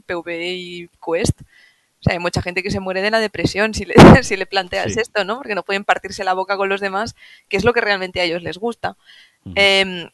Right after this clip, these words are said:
Speaker 1: pero para mí las dos experiencias son válidas, quiero decir, al final son dos, dos arquetipos de jugador diferentes, se lo pasan bien cada uno a su manera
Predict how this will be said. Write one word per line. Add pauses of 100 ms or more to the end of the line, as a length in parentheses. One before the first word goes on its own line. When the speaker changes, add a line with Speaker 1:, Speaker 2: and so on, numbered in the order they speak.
(140)
Speaker 1:
pero
para
mí
las
dos
experiencias
son
válidas,
quiero
decir,
al
final
son
dos,
dos
arquetipos
de
jugador
diferentes, (320)
se
lo
pasan
bien
cada
uno
a
su
manera